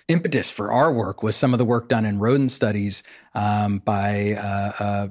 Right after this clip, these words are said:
professor named Gerd Kemperman. Um, and he and his group did some work in, in mouse models where they combined, uh, access to running wheels with a very enriched cage environment. Um, so they looked at, they, they did a very careful study where they looked at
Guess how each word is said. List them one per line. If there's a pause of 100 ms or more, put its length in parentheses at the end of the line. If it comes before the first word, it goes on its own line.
professor
named
Gerd
Kemperman. (380)
Um, (120)
and (120)
he
and
his
group (240)
did
some
work
in,
in
mouse
models
where
they
combined, (380)
uh, (200)
access
to
running
wheels (220)
with
a
very
enriched
cage
environment. (420)
Um,
so
they
looked
at,
they,
they
did
a
very
careful
study
where
they
looked
at